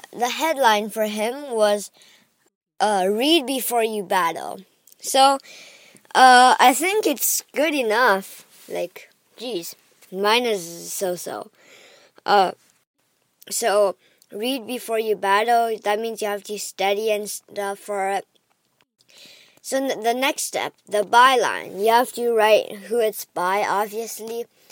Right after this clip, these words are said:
I'll just write, "It's by Jack," whatever my last name is.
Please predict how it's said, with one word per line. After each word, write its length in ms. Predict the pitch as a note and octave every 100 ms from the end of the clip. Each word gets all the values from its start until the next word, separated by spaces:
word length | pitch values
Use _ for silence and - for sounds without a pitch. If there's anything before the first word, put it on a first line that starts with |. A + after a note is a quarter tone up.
| - _
I'll 280 | G3 A3 A3+
just 300 | A3 A3 -
write, 320 | G3+ G3 - -
"It's 340 | D3 - -
by 320 | - F#3 F#3+
Jack," 640 | A3+ D#4 C4 B2+ - - _ _ _ _ _
whatever 440 | F3+ F3+ F#3+ F#3
my 280 | F3 F3 F3
last 400 | F3 F3 F3 -
name 260 | F3+ - -
is. 300 | - -